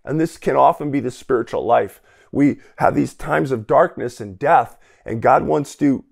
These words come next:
let some things in our life that are, are unhelpful or, uh, die, and he's gonna give birth to new things in our life. And so look at what happens here. <clears throat> Jonah says, "But you, Lord my God, brought my life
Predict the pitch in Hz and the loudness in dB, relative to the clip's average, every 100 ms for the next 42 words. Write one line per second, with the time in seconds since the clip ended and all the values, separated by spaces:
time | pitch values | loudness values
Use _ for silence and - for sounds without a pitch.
0 | _ - 139 143 - 160 165 165 143 135 | _ -8 -6 -6 -6 -4 -4 -4 -2 -2
1 | 131 131 151 135 120 117 _ 117 113 123 | 0 0 -2 -4 -2 -2 _ -8 -6 -4
2 | 127 139 147 - 113 - 123 120 104 _ | -4 -2 -4 -2 -6 -4 -4 -2 -4 _
3 | _ _ _ _ _ - 113 98 107 - | _ _ _ _ _ -10 -8 -8 -10 -14
4 | 110 143 151 113 92 135 _ _ _ _ | -4 0 2 0 -6 -10 _ _ _ _
5 | _ 113 131 156 139 151 139 135 110 135 | _ -10 -4 -4 -2 -4 -2 -4 -4 -4
6 | 139 - - 110 123 151 143 127 113 104 | -4 -6 -18 -14 -8 -8 -8 -12 -12 -12
7 | 101 95 95 104 71 - _ _ _ _ | -10 -8 -6 -6 -8 -14 _ _ _ _
8 | _ - 120 143 139 180 170 156 156 135 | _ -8 -2 2 4 4 4 2 4 2
9 | - 123 - 101 - - 196 123 - _ | 2 -4 -4 -6 -4 -2 0 -2 -8 _
10 | _ _ - 123 160 160 156 143 131 135 | _ _ -20 -2 2 2 2 -2 0 -2
11 | 113 160 247 240 175 170 180 160 147 127 | 0 0 2 4 4 6 4 4 2 2
12 | 131 123 107 - - _ _ _ _ _ | 2 2 0 -2 -16 _ _ _ _ _
13 | - 151 175 - 147 143 143 139 | 2 6 6 6 2 4 4 2